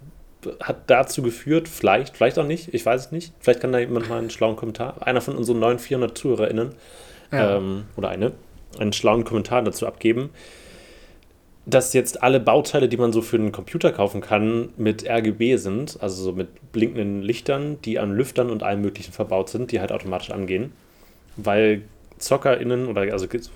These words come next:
Speaker 1: Gamer, in, der, der allgemeine Gamer liebt R G B, alles in R G B.
Speaker 2: <laughs> Ja.
Speaker 1: Und deswegen wird das mittlerweile mehr gebaut als halt nicht leuchtende Bauteile, zumindest wenn du auf eine bestimmte Mittelklasse willst. Ich glaube, wenn du so richtig hochklassige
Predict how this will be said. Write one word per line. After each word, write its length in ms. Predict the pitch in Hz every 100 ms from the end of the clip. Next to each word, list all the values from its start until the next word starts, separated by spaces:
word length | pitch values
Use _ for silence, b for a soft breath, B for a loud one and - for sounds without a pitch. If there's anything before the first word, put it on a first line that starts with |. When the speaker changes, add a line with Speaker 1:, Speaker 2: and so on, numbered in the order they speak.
| -
Speaker 1:
Gamer, 360 | 101 117 117
in, 240 | - 98 92 - - - - -
der, 80 | 135
der 260 | - 110
allgemeine 440 | 104 117 107 107 104
Gamer 300 | 104 107 101
liebt 300 | 98 123 -
R 200 | 104 101
G 120 | 101
B, 240 | 95 87 -
alles 360 | 117 139 160 -
in 100 | -
R 180 | 104
G 100 | 104
B. 160 | 87 85
Speaker 2:
<laughs> 60 | 76 B B B B B B 139
Ja. 260 | 127 117 -
Speaker 1:
Und 140 | 135 110
deswegen 500 | 131 139 127 127 104
wird 200 | 113 123
das 180 | 131 139
mittlerweile 400 | 131 117 107 98
mehr 300 | 98 127 127
gebaut 340 | 104 107 120 110
als 160 | 107
halt 160 | 104 101
nicht 260 | 127 -
leuchtende 600 | 95 87 - 98 98 98 95
Bauteile, 640 | 98 98 - 101 107 135 - _ -
zumindest 560 | - 110 117 110 - - -
wenn 160 | 104
du 60 | 113
auf 140 | 110 110
eine 100 | 104
bestimmte 480 | 92 - 117 110
Mittelklasse 920 | 98 101 120 110 - 95 - 87 87 87 98
willst. 320 | 85 85 -
Ich 80 | -
glaube, 240 | 117 113
wenn 80 | 113
du 80 | 104
so 100 | 98
richtig 400 | 113 120 113 - b b 135
hochklassige 960 | 165 - 135 117 139 110 113 117 110